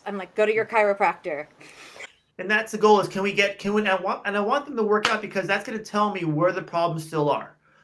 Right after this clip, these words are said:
Speaker 2: The working out adds more load to their spine, to the shoulders, to the knees, to the hips, to their back, to allow them to realize, "Okay, now I have to work on this because now I've woken up."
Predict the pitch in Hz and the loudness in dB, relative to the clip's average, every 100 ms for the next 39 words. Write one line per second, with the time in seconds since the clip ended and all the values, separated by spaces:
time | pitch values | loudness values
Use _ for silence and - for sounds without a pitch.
0 | - 170 226 233 240 220 185 185 185 165 | -8 0 0 2 0 0 2 2 2 0
1 | 170 156 151 175 190 214 220 - 165 160 | 0 0 2 0 -2 -4 -6 -8 -2 0
2 | 156 156 151 - _ 170 190 196 190 180 | 0 -4 -8 -18 _ -6 -4 -4 -4 -2
3 | 165 156 160 160 175 170 147 175 175 - | -2 -2 -4 -4 -4 -6 -6 -6 -8 -10
4 | 156 139 139 208 175 156 - _ _ - | -6 -4 -2 0 2 0 -6 _ _ -6
5 | 156 165 175 175 165 170 202 170 156 156 | 0 4 4 2 -2 -2 0 2 0 -2
6 | 156 147 165 185 180 170 170 160 151 226 | -2 -2 0 0 0 0 0 0 0 -2
7 | - - 156 165 160 160 160 - 214 - | -6 -6 -4 0 0 -2 -4 -6 -8 -8